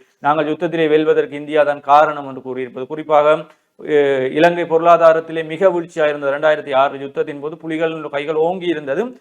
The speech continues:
ஆனால் அந்த யுத்த நிறுத்த உடன்படிக்கையை மேற்கொள்வதற்கு புலிகளுக்கு அறிவுறுத்தல் கொடுத்து எங்களை மீண்டும் பொருளாதாரத்தை வலுப்படுத்தி இந்த யுத்தத்தை நடாத்தி முடிப்பதற்கு காரணமாக இருந்தது இந்தியா தான் என்று யுத்த உண்மைகள் பலவற்றை கூறுவது, பிரதமர் மோடியோடு சந்திக்கும் போது கூறுவது, அதே போல அமெரிக்க ஊடகங்கள், ஜப்பானிய ஊடகங்கள், இப்பொழுது குறிப்பாக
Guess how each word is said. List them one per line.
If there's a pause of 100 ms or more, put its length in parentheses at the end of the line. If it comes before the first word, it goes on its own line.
(260)
ஆனால்
அந்த
யுத்த (220)
நிறுத்த
உடன்படிக்கையை
மேற்கொள்வதற்கு
புலிகளுக்கு (320)
அறிவுறுத்தல்
கொடுத்து
எங்களை
மீண்டும்
பொருளாதாரத்தை
வலுப்படுத்தி
இந்த
யுத்தத்தை
நடாத்தி
முடிப்பதற்கு
காரணமாக
இருந்தது (360)
இந்தியா
தான்
என்று
யுத்த
உண்மைகள்
பலவற்றை
கூறுவது,
பிரதமர்
மோடியோடு
சந்திக்கும்
போது
கூறுவது, (260)
அதே
போல
அமெரிக்க
ஊடகங்கள்,
ஜப்பானிய
ஊடகங்கள்,
இப்பொழுது
குறிப்பாக